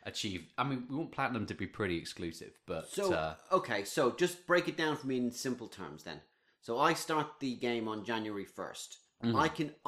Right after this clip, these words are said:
Speaker 2: I, can I put in three films immediately and be just fill-, I mean, the budget's the same, right?
Speaker 1: Yeah,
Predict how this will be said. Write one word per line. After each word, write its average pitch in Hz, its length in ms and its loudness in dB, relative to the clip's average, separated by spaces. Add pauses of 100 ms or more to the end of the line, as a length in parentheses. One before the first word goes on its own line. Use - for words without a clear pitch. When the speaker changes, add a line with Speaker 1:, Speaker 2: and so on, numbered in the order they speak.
(140)
Speaker 2:
I, 147 80 2
can 147 160 -2
I 156 120 2
put 156 240 2
in 120 280 2 (100)
three 113 600 0 (760)
films 110 440 0
immediately 101 600 -2
and 107 180 -6
be 107 100 -4
just 107 240 -6
fill-, 123 520 -2
I 113 80 -4
mean, 120 180 2
the 123 60 -6
budget's 131 320 2
the 123 100 -12
same, 87 360 -2
right? 110 200 -2 (160)
Speaker 1:
Yeah, 98 220 0